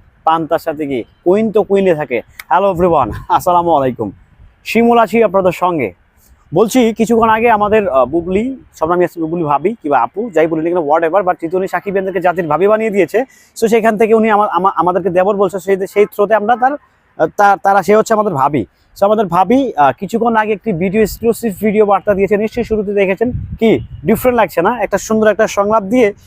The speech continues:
সে বলছে, "খুব শীঘ্রই আসছি নতুন কিছু নিয়ে।" কি যে নিয়ে আসে আল্লাহ মাহমুদ ভালো জানে। যাই হোক, দিন শেষে ভালো কিছু হোক, ভালো প্রত্যাশা করছি। এখন বিষয় হচ্ছে যে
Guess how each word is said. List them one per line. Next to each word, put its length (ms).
সে 120
বলছে, 240
"খুব 180
শীঘ্রই 360
আসছি 400
নতুন 520
কিছু 200
নিয়ে।" 200
কি 160
যে 120
নিয়ে 180
আসে 440
আল্লাহ 280
মাহমুদ 300
ভালো 200
জানে। 240
যাই 160
হোক, 100
দিন 240
শেষে 200
ভালো 220
কিছু 200
হোক, 160
ভালো 300
প্রত্যাশা 400
করছি। 420
এখন 400
বিষয় 320
হচ্ছে 280
যে 200